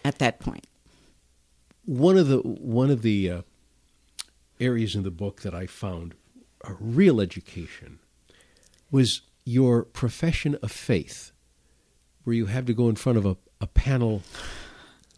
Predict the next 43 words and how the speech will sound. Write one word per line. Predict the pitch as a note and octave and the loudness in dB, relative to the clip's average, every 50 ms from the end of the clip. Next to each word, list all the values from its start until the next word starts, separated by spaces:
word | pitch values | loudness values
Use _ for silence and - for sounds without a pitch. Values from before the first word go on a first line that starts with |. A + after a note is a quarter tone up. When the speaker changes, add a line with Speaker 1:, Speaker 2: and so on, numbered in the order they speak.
| _ _ _ _ _ - - - A#2+ | _ _ _ _ _ -20 -6 -2 0
Speaker 2:
of | A#2 G#2 G2+ F#2 G2 | 0 0 0 0 0
men. | A2 A#2 A2 G2 F2 D#2+ E2+ F#2+ A#2 - - - _ | 2 2 2 2 0 -2 -6 -10 -14 -18 -20 -20 _
Speaker 1:
See, | - - - - - | -18 -18 -18 -12 -10
I | E3 | -8
don't | E3 - B3 C4+ C#4+ | -4 -2 0 0 0
always | C4 A#3 G#3 G#3 B3 - - | 2 2 2 2 2 4 4
<laughs> | |
remember | D#4 D4 C#4+ F#4+ F4+ C#4 C4 C#4+ A#3 | 4 6 6 4 6 6 4 4 4
all | G3+ | 4
these | G3 C#4 - - | 2 2 4 6
things, | B3+ G#3 F#3 - | 4 4 4 0
but | A3 A3 A3 - | 0 0 2 2
as | - | 4
soon | - D#4 C4+ | 4 4 4
as | C#4 C4 C4+ | 4 2 2
you | D4 | 0
say | B3 - - A#3 A3 G#3 | 2 2 0 0 0 0
it, | F#3 - | -2 -2
yeah, | - F3 E3 - | -2 -2 -2 -2
I | - D#3+ | -4 -4
go, | D#3+ D3 C3 - | -2 -2 -2 -4
"Oh, | - - E3+ E3+ | -6 -6 -6 -6
no, | D#3 D#3 - - - | -8 -6 -4 -4 -2
Speaker 2:
All | D#3 E3 F#3 | -2 -2 -2
right. | F3+ | -2
Speaker 1:
yes, | - E2 - G#3 G#3 | -2 -2 0 0 -2
Speaker 2:
It, | - - | -2 -2
Speaker 1:
okay." | - - - F#2 - - - - - - A3 | -4 -6 -8 -8 -6 -6 -6 -6 -6 -6 -4
Speaker 2:
it, | G3 F3+ - - | -6 -6 -4 -4
it, | G3+ F3+ - - | -6 -6 0 4
it, | F#3+ F#3 F3 - - | 6 6 6 4 4
it, | E3 E3 E3 E3 - - - - - _ _ _ _ _ _ _ _ - - | 4 4 4 2 0 -8 -20 -20 -20 _ _ _ _ _ _ _ _ -6 -2
it | D#3 D#3 D3+ - | -2 -2 -2 -4
sounds | - - - - F#3 E3+ F3 F3 F3+ F#3 F#3+ F#3+ F#3+ F#3+ E3+ D3+ - - _ _ _ _ _ | -6 -6 -2 0 2 2 4 6 6 6 6 4 2 0 -2 -4 -10 -18 _ _ _ _ _
like | - C#3 C#3 C#3 - | 0 0 0 2 0
a | A#2 | -2
trial | - - - - - - - D3+ D3 D#3+ E3 E3+ | -4 -4 -8 -12 -10 -8 -6 -4 -2 0 0 0
by | D#3 C3+ B2+ B2+ | -2 -2 -4 -4
fire | A#2+ - - - C3+ B2 B2 B2 C3 B2+ | -4 -6 -6 -4 -2 -2 0 0 -2 -4
for | - - G#2+ F#2+ | -4 -4 -4 -4
a | F2+ | -2
doctoral | F2+ - G#2 G#2 G#2+ - - A#2+ G#2 | -2 -4 -4 -4 -4 -4 -2 -2 -2
dissertation. | F#2+ G2+ F#2+ - A2+ G#2 - - C3 D3 D3 - - C2+ - - | -2 -2 -4 -4 -6 -6 -4 -2 -2 -2 -2 -4 -6 -6 -8 -10